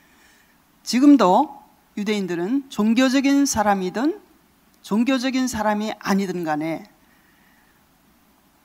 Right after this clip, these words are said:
구약시대 민족 초기부터 지켜온 이 음식법에 대한 철저한 습관이 그들의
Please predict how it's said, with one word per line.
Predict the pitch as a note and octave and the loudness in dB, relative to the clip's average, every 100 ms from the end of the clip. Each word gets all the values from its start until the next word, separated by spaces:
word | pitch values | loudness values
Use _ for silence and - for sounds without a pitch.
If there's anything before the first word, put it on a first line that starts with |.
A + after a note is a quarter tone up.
| _ _ _ | _ _ _
구약시대 | G3 F3+ - - F3 | -6 -6 -6 -6 -4
민족 | E3+ E3 E3+ - | -4 -4 -6 -6
초기부터 | - - A#3 G#3+ G#3 G#3 G#3 | -10 -8 -6 -8 -6 -6 -6
지켜온 | - - - D3+ D#3 A3+ C#4+ - _ _ _ _ | -8 -10 -6 -4 0 0 0 -4 _ _ _ _
이 | - A#3 B3 C4 D4+ - | -6 -4 -4 -8 -14 -10
음식법에 | F3+ G#3 A3 A3 - A3 _ - E3+ F3 E3+ | -4 0 0 -2 -6 -10 _ -10 -6 -4 -4
대한 | D#3 D#3+ A#3 A#3+ - | -4 -2 -2 -6 -10
철저한 | - - C#4+ C#4 - C4 B3+ B3 | -12 -6 -6 -6 -4 -2 -2 -4
습관이 | - - - C#3+ D3 E3 - _ _ _ _ _ - _ _ _ _ _ _ _ _ _ _ _ _ _ _ _ _ | -6 -10 -10 -8 -6 -6 -8 _ _ _ _ _ -20 _ _ _ _ _ _ _ _ _ _ _ _ _ _ _ _
그들의 | F3 D#3 B2+ F3 A#3 | -14 -12 -10 -8 -8